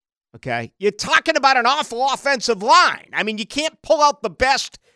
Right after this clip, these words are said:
from something that's terrible. Cam Robinson missed eight games. He's not reliable. He's selfish. He got popped for P E Ds.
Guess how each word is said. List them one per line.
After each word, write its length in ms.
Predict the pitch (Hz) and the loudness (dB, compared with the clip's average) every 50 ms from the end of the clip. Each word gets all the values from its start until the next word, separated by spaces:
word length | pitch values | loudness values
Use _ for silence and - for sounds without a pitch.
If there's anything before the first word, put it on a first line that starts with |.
| _ _ | _ _
from 160 | - 247 233 | -6 -6 -2
something 480 | - - - 277 277 - - 269 247 226 | -2 0 2 2 0 0 -2 -10 -6 -4
that's 180 | 202 185 - - | -4 -4 -4 -6
terrible. 680 | - - - 294 320 339 339 320 220 127 - 110 - - _ _ _ _ _ _ _ _ _ _ _ _ _ _ _ _ _ _ _ _ _ _ _ _ _ _ _ _ _ _ _ _ _ _ _ _ _ _ _ _ _ _ _ _ _ _ _ _ _ _ _ - | -12 -6 -2 0 0 2 2 2 0 -2 -2 -16 -16 -20 _ _ _ _ _ _ _ _ _ _ _ _ _ _ _ _ _ _ _ _ _ _ _ _ _ _ _ _ _ _ _ _ _ _ _ _ _ _ _ _ _ _ _ _ _ _ _ _ _ _ _ -10
Cam 220 | 208 226 262 285 | -8 -6 -2 0
Robinson 460 | 277 277 285 294 302 254 - 294 277 | 2 2 2 2 -2 -4 -8 -8 -8
missed 220 | 277 302 - - 190 | -8 -8 -8 -4 -4
eight 260 | 170 175 208 190 - | -4 -4 -4 -8 -6
games. 460 | 277 302 330 339 349 330 277 147 - | -4 -4 -2 -2 -4 -6 -4 -4 -2
He's 240 | - 240 233 196 196 | -2 -2 -4 -6 -6
not 260 | 247 262 277 294 285 _ | -4 -2 -2 -4 -4 _
reliable. 1200 | 247 247 285 269 240 214 175 160 160 180 233 240 277 320 302 285 269 202 147 143 131 104 - _ _ | -6 -6 -6 -6 -6 -12 -16 -12 -4 -2 0 2 2 0 -2 -2 -10 -12 -10 -8 -8 -8 -10 _ _
He's 180 | 135 165 - | -14 -8 -4
selfish. 720 | - - - - 247 220 226 233 - - 302 302 269 - | -2 -2 -2 0 2 0 0 0 -4 -10 -10 -10 -8 -10
He 80 | - 214 | -10 -4
got 240 | 160 165 151 _ - | -4 -4 -4 _ -6
popped 540 | - 208 208 226 254 - _ - _ - _ _ _ _ _ _ _ _ _ _ _ _ _ _ _ - | -2 -2 0 0 0 -4 _ -14 _ -20 _ _ _ _ _ _ _ _ _ _ _ _ _ _ _ -8
for 120 | 202 190 | -8 -8
P 420 | - - 214 233 240 240 233 220 | -6 -6 -8 -8 -6 -8 -8 -8
E 20 | 208 | -6
Ds. 680 | 180 208 214 226 240 262 277 262 - - - - - | -6 -6 -6 -6 -8 -10 -10 -10 -10 -10 -12 -12 -16